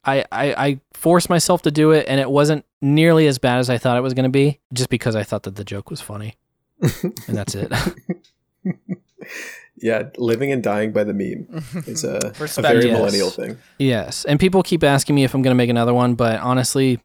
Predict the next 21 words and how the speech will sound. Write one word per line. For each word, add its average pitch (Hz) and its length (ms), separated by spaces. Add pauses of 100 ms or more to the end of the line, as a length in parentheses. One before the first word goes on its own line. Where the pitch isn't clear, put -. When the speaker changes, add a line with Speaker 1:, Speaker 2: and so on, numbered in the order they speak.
Speaker 1:
I - 60
mean, 151 260 (120)
the - 80
joke, 123 400 (180)
uh, 170 200
the 156 100
joke's 120 340
done. 98 240 (260)
Uh, 151 140
I 120 120
did 110 160
it. 113 140 (220)
I 127 60
did 135 120
it 120 120
twice. 113 500 (200)
The 131 100
joke 131 260
is 120 120
there. 123 460
Um, 110 420